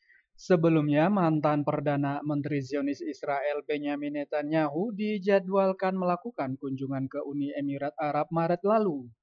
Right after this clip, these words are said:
Bila itu terjadi, ia menjadi Perdana Menteri Israel pertama yang melakukan kunjungan semacam itu.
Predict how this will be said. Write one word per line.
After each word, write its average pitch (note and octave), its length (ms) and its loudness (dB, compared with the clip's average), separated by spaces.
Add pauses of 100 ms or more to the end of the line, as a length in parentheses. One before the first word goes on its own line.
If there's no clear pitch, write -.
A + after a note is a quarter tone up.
(560)
Bila C#3 260 0
itu C3+ 220 -4
terjadi, D3 960 0
ia F3+ 320 2
menjadi F3+ 640 0
Perdana F3 480 0
Menteri F3 400 -2
Israel F3 480 -2
pertama F3 640 -2
yang B2+ 240 -2
melakukan C3+ 640 -4
kunjungan C#3+ 400 -4
semacam D3 500 -4
itu. D3+ 460 -2